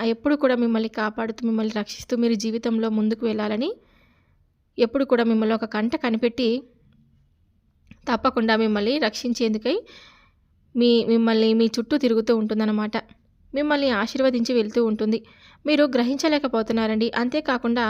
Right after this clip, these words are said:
మీ ఇంట్లో తప్పకుండా ఆ మహాదేవుడు అంటే శివుడు కూడా అడుగు పెట్టడంలో కొన్ని పెను ప్రమాదాలు, ప్రాణాంతకమైన గండాలు కూడా తీవ్రమైన ఆరోగ్య సమస్యల తుటిలో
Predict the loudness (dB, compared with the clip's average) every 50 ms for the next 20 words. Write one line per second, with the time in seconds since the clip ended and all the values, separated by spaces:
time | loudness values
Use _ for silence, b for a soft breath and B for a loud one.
0 | -2 -4 b b b b b b b b b -4 -2 0 0 0 0 0 0 -2
1 | 0 0 -2 -2 -2 -2 -2 0 0 2 2 2 2 0 0 0 0 0 0 0
2 | 2 2 2 4 4 4 2 2 0 0 0 0 0 -2 -2 -2 -2 0 -2 -2
3 | -2 -2 -2 0 0 -2 -2 -2 -2 -2 -4 -4 -4 -2 -2 0 0 0 0 -2
4 | -2 -2 -2 0 0 0 -2 0 0 0 0 0 -2 -2 -4 -2 -4 -4 -4 -4
5 | -4 -4 -4 -4 -4 -2 -2 -2 -4 -4 -4 -4 -2 -2 -2 -4 -4 -4 -2 -2
6 | -2 -2 -2 -4 -6 -4 -6 -4 -2 -2 -2 -2 -2 -2 -2 -2 -2 -2 -4 -4
7 | -4 -6 -6 -4 -4 -4 -4 -4 -6 -6 -6 -6 -6 -6 -4 -2 -2